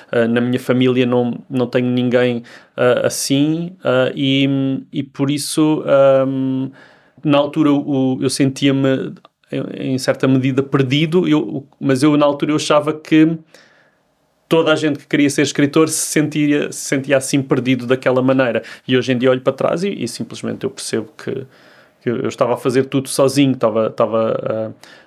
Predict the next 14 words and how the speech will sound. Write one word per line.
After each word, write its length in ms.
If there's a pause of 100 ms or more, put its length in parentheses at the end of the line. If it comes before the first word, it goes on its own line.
(120)
a, 40
a, 680
a 40
descobrir 680
e 180
a, 160
e 180
a, 60 (240)
e 140
a 20
estudar 640
o, 400
o 180
meio, 300